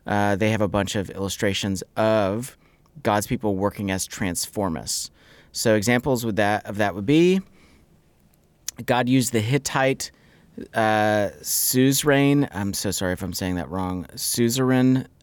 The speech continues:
uh, treaty, an accepted form of creating a covenant in its time to signify his relationship with Abraham and his offspring. So he's using something that is culturally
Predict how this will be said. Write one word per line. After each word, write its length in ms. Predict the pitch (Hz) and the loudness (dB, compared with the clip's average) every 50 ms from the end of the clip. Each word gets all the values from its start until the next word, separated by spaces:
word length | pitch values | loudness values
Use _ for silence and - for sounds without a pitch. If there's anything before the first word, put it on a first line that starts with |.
| _ - | _ -4
uh, 200 | 98 101 95 92 - | -2 -2 -2 -2 -4
treaty, 460 | - - 135 131 135 160 185 208 - - - - - - - - | -4 0 0 2 2 2 2 0 -2 -6 -14 -20 -20 -20 -8 -2
an 100 | 123 117 | 0 0
accepted 540 | 113 - - - - 165 165 - 175 156 151 | 0 0 0 2 2 0 0 0 -4 -4 -2
form 240 | - - 143 135 135 | 0 2 4 4 4
of 100 | 123 - | 2 0
creating 460 | - - 127 120 120 117 117 113 107 | -2 0 2 2 4 2 2 0 -2
a 80 | 107 | -4
covenant 540 | 107 - - - 135 120 147 147 156 151 - - | -6 -6 -4 -4 0 0 2 2 2 0 -2 -2
in 160 | - 127 123 | 0 0 0
its 180 | 123 117 - - | 0 0 -4 -6
time 520 | - 123 110 101 95 92 87 95 110 131 135 _ _ _ _ - | -4 -2 -2 -2 -2 -2 -2 -4 -4 -6 -6 _ _ _ _ -10
to 100 | - 110 | -8 -6
signify 800 | 104 - - 127 113 123 123 117 - 123 110 104 104 104 101 101 | -4 -2 -2 0 0 0 -2 0 0 0 0 2 2 0 0 -2
his 340 | 101 - - 131 123 113 - | -4 -4 -2 -2 -2 -2 -2
relationship 560 | 120 117 113 110 101 - 113 - - 110 - | -2 -2 -2 -2 -2 -4 -6 -6 -6 -6 -6
with 140 | - 101 - - | -6 -8 -10 -8
Abraham 560 | 101 107 101 107 101 95 104 104 98 95 92 | -6 -6 -4 -4 -4 -4 -4 -4 -4 -4 -4
and 80 | 90 90 | -4 -4
his 120 | 87 82 | -4 -4
offspring. 580 | 95 90 78 - - - - 82 69 69 95 131 - - - - - - _ | -4 -4 -4 -6 -10 -12 -10 -10 -8 -8 -10 -10 -12 -16 -20 -20 -20 -20 _
So 140 | - - 120 | -4 0 0
he's 120 | 113 110 101 | 0 2 2
using 220 | 113 117 117 131 123 | 0 2 2 0 0
something 300 | - - 117 - - 110 | 0 -2 -4 -4 -4 -2
that 80 | 104 101 | -2 -2
is 140 | 101 - | -4 -4
culturally 880 | - - - - 123 117 - - - 139 123 123 123 123 131 139 151 156 | -6 -10 -4 -2 -2 -2 -2 -2 -2 -2 0 2 2 2 2 0 -2 -6